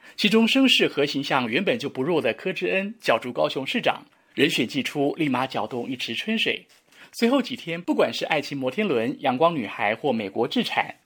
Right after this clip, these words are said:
天天都有霸占媒体版面的新梗。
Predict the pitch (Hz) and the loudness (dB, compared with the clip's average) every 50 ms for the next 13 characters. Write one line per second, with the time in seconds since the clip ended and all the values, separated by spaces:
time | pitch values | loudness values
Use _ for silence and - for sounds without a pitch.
0 | _ _ - - 196 175 147 175 175 165 180 180 165 123 - 180 170 151 160 160 | _ _ 0 2 2 2 2 2 0 0 0 0 0 2 2 2 0 2 2 0
1 | 139 123 113 123 143 143 160 151 - 120 107 110 123 120 110 113 110 - 240 240 | 0 0 0 -2 -4 -4 -6 -4 -4 -4 -4 -4 -4 -2 -2 -2 -2 0 0 0
2 | 233 - 139 110 - - | 0 2 2 0 0 -2